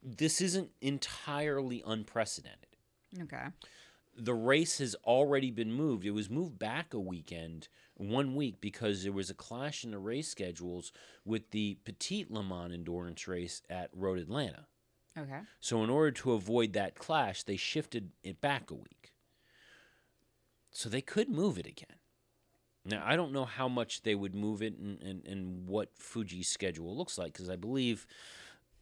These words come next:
Speaker 1: the week immediately at, and, and I have to double check what the schedule is, and, and we've got it. I just haven't opened it up. But I believe it's the week right after the U S Grand Prix is the Mexican Grand Prix.
Speaker 2: Correct. But that would con-, conflict with the Petite Le Mans in Atlanta.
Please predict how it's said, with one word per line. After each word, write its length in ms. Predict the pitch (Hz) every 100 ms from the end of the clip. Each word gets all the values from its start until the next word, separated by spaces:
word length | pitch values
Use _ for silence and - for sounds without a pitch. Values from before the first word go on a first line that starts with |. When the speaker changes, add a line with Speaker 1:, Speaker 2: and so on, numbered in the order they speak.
| -
Speaker 1:
the 280 | 104 98 117
week 460 | 107 123 123 - -
immediately 840 | 110 107 117 127 123 78 101 95
at, 180 | 87 95 -
and, 180 | 95 95
and 160 | 90 90
I 40 |
have 180 | 82 90
to 80 | 90
double 200 | 80 78
check 280 | - 78 -
what 120 | 71
the 60 | -
schedule 420 | - 71 65 65
is, 120 | 69 87
and, 160 | 76 62
and 180 | 82 78
we've 160 | 78
got 220 | 76 71 65
it. 80 | 65
I 60 |
just 180 | 73 71
haven't 240 | 73 69 69
opened 260 | 64 62
it 120 | 69
up. 100 | 73 -
But 100 | 76
I 40 |
believe 220 | 87 151
it's 140 | 135 -
the 100 | 82
week 220 | 110 110
right 340 | 78 85 104 -
after 420 | 90 95 - 95
the 100 | 80
U 160 | 90 87
S 120 | -
Grand 240 | 95 82
Prix 180 | - 87
is 100 | 76
the 60 | 80
Mexican 400 | 123 - - 139
Grand 240 | 139 -
Prix. 160 | - - _ _ -
Speaker 2:
Correct. 200 | 151 - -
But 120 | -
that 140 | 185
would 120 | 175 175
con-, 280 | 196 156 -
conflict 360 | 196 156 156 151
with 120 | 147
the 60 |
Petite 320 | 135 - 156 151
Le 80 |
Mans 240 | 143 139 135
in 220 | 127 -
Atlanta. 320 | 175 165 -